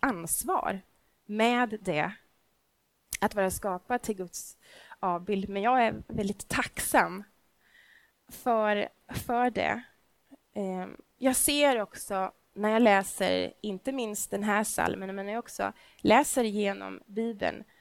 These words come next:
att mitt värde bygger inte på vad jag kan producera.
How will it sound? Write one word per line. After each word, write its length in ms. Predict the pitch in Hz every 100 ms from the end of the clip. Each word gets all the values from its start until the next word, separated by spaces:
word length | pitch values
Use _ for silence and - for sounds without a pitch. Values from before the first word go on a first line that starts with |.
| _ _ _ _ _ _ _ _
att 420 | 196 - _ - _ _ _ _ _
mitt 380 | 214 226 214 -
värde 720 | 214 247 214 202 214 240 - 214
bygger 380 | 196 220 214 254
inte 280 | 233 226 214
på 220 | - 202
vad 100 | 185
jag 160 | 180 165
kan 240 | 180 180
producera. 840 | - 190 202 - 226 214 190 -